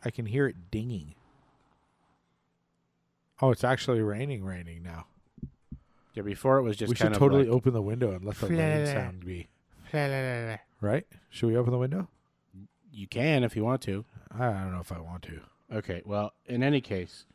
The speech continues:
Speaker 2: should we do the weather since we're talking about rain already?
Speaker 1: Yes, do the weather.
Speaker 2: It's raining.
Speaker 1: <laughs> Well.
Speaker 2: All right. It's done. Let's move on.
Speaker 1: Hey, Ollie. <laughs> Over to the weather. It's raining sideways.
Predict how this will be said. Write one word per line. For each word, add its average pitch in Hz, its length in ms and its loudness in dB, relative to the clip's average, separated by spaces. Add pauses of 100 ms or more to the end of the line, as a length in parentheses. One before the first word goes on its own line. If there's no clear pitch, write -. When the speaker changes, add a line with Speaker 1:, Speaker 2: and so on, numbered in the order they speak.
(340)
Speaker 2:
should - 180 0
we 135 60 6
do 147 140 6
the 143 100 10
weather 143 300 8
since 135 220 -4
we're 139 60 -8
talking 135 200 -2
about 135 160 -2
rain 131 180 0
already? 139 260 4
Speaker 1:
Yes, - 220 -6
do 147 120 8
the 135 100 6
weather. 104 320 -2 (340)
Speaker 2:
It's - 140 -8
raining. 92 300 0 (360)
Speaker 1:
<laughs> - 80 -14 (420)
Well. - 160 -10 (320)
Speaker 2:
All 104 80 0
right. 98 160 0 (460)
It's 117 140 -16
done. 113 240 -2
Let's 110 160 -8
move 117 200 -4
on. 120 200 -4 (840)
Speaker 1:
Hey, 208 140 10
Ollie. 104 560 8
<laughs> 160 720 4
Over 247 200 12
to 190 80 12
the 175 80 12
weather. 131 360 8
It's - 240 4
raining 440 280 8
sideways. 233 680 4